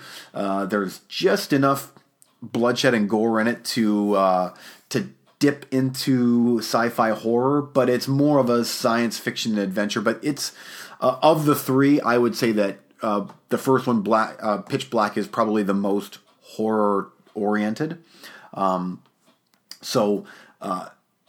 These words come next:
it, it's so cool. I love this movie. I've seen this movie numerous times. I watched it in the theater, uh, with my friend Jeff Stutzman, and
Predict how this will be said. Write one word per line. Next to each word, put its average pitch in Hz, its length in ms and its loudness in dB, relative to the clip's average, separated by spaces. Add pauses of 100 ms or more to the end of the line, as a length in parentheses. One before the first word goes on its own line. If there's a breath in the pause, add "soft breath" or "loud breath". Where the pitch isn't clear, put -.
(220)
it, 143 220 0
it's 139 160 0
so 131 260 2
cool. 101 400 -4
I 107 80 4
love 117 380 2
this 123 180 -2
movie. 110 480 0 (240 loud breath)
I've 101 220 -2
seen 135 220 0
this 117 180 -2
movie 101 240 0
numerous 135 500 2
times. 107 300 -2
I 104 60 2
watched 107 240 0
it 143 40 -2
in 139 60 -2
the 123 80 0
theater, 127 540 0 (380 loud breath)
uh, 101 320 -2
with 104 200 -4
my 107 100 -2
friend 104 300 -2
Jeff 101 220 -4
Stutzman, 123 500 -2 (340 soft breath)
and 98 680 -4